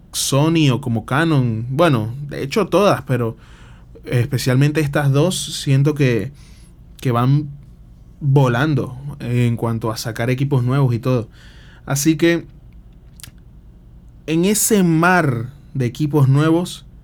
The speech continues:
quiero hablarte de cuál es la mejor cámara. Y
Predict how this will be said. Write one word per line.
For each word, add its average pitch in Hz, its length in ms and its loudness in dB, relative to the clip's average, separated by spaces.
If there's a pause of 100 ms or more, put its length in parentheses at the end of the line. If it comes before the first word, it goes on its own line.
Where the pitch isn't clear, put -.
(140)
quiero 143 180 2
hablarte 143 360 4
de 127 120 2
cuál 135 220 2
es 143 100 2
la 139 120 4
mejor 120 380 0
cámara. 104 440 -6 (1300)
Y 117 720 0